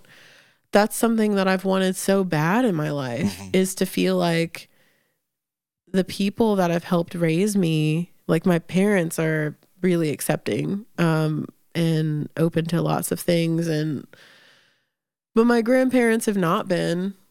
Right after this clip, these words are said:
Speaker 1: uh, for the most part, as sweet and loving of people as they are. Um, they're,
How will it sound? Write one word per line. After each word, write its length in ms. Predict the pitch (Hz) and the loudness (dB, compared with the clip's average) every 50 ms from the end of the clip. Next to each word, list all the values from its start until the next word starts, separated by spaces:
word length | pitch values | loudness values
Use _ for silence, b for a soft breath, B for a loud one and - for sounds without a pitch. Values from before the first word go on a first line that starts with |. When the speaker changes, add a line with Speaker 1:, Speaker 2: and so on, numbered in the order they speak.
| _ _ _ - | _ _ _ -2
Speaker 1:
uh, 280 | 185 185 175 175 180 | 0 0 2 0 -2
for 200 | 190 - - 190 | -2 -2 -2 -2
the 80 | 185 180 | 0 0
most 260 | 175 165 165 170 - - | 0 0 -2 -2 -4 0
part, 320 | - 175 175 180 190 - | 0 2 2 2 2 0
as 140 | - 180 175 | 0 -2 -4
sweet 800 | - - - - - 196 190 190 190 185 - - - - - - - _ _ | -4 -6 -8 -6 -2 0 0 2 2 0 -2 -4 -8 -12 -14 -16 -20 _ _
and 300 | - 180 180 175 170 170 | -2 0 0 0 2 0
loving 520 | 170 160 165 175 180 175 165 165 165 170 165 | 2 2 2 2 2 2 2 0 0 -2 -4
of 120 | 165 - | -4 -4
people 400 | - - 180 180 - - 170 165 | -4 -2 -2 0 2 2 2 2
as 160 | 160 165 165 | 2 0 0
they 140 | - 156 160 | 0 0 0
are. 580 | 156 156 165 175 175 165 160 160 160 165 170 - _ _ - | 0 2 2 2 2 2 2 0 0 -2 -4 -8 _ _ -6
Um, 360 | 160 165 160 160 160 160 165 | -2 0 0 0 0 0 0
they're, 220 | 165 156 156 156 | 0 0 -2 -2